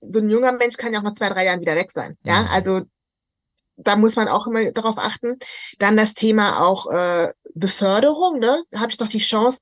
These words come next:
Speaker 1: auf, äh, Karriereleiter? Das kann auch für junge Menschen, ne? Dass man sagt, „Nee, du bist noch zu jung.“ Äh, in altradierten, äh, deutschen Unternehmen, da, da kannst du ja unter fünfunddreißig noch keine Führungskraft werden, ne?
Speaker 2: Mhm.
Speaker 1: So, weil
Speaker 2: Mhm.
Speaker 1: einfach dieses Senioritätsprinzip vorherrscht.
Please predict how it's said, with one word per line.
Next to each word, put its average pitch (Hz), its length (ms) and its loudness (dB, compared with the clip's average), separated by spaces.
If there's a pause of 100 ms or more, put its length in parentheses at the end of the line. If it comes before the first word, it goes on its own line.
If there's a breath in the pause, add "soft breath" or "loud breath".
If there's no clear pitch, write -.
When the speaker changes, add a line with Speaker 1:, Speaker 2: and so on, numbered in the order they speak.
Speaker 1:
auf, 226 240 0
äh, 202 260 -2
Karriereleiter? 262 680 0
Das 220 120 -2
kann 214 200 0
auch 175 160 -4
für 202 100 -4
junge 277 260 2
Menschen, 165 340 0
ne? 214 80 0
Dass 214 140 -2
man 202 100 -4
sagt, 190 220 -4 (240 loud breath)
„Nee, 226 340 4
du 226 140 -2
bist 214 140 0
noch 208 120 0
zu - 140 -6
jung.“ 254 240 2 (380 loud breath)
Äh, - 220 0
in 190 180 -2
altradierten, 214 800 0
äh, 185 180 0
deutschen 214 340 0
Unternehmen, 202 480 -2
da, 190 120 0
da 185 80 -2
kannst 214 240 -6
du 214 60 2
ja 190 40 -4
unter 196 220 -4
fünfunddreißig 190 460 0
noch 196 80 -4
keine 175 180 -4
Führungskraft 180 560 -2
werden, 117 220 0
ne? - 160 6
Speaker 2:
Mhm. 104 40 2
Speaker 1:
So, 180 140 0 (260)
weil 175 140 2
Speaker 2:
Mhm. - 80 2
Speaker 1:
einfach 202 200 -2
dieses 202 180 -2
Senioritätsprinzip 196 1300 -2
vorherrscht. 170 460 0